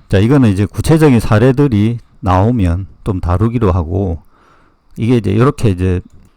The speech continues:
그 저 같은 경우는 기본적인 돌아가는 상황들, 기사들 검색과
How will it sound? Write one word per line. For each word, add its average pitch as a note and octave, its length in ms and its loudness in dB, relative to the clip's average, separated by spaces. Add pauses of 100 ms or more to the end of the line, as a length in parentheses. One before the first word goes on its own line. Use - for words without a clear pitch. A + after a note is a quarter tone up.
(520)
그 B2+ 160 2
저 G#2+ 180 0
같은 D#3 260 0
경우는 A2+ 400 2
기본적인 A2+ 720 0
돌아가는 G#2 580 0
상황들, G#2 800 -2 (140)
기사들 B2 460 0
검색과 F#2+ 1300 -2